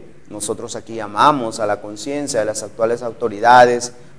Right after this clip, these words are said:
para poner rompemuelles, para poner, eh, alguna señalización de, en cuanto a la velocidad, eh, en fin,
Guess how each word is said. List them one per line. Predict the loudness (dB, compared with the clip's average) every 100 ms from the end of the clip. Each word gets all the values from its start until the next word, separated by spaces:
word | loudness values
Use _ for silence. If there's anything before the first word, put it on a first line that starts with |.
| 6
para | 8 8 6
poner | 2 4 6
rompemuelles, | 6 4 4 0 0 4 6 6 4 -4
para | -2 -2 -2
poner, | -4 2 4 6 2 -4 -20 -10
eh, | -2 0 0 0 0
alguna | 2 2 0 0 0
señalización | 0 -6 -10 -10 -8 -6 4 6 6 4
de, | 0 -4
en |
cuanto | 0 -2 0
a | 2
la | 2
velocidad, | 0 -6 -8 -8 4 8 10 10 10
eh, | 4 -6 -8
en | -12 -10
fin, | -4 -2 -2 -6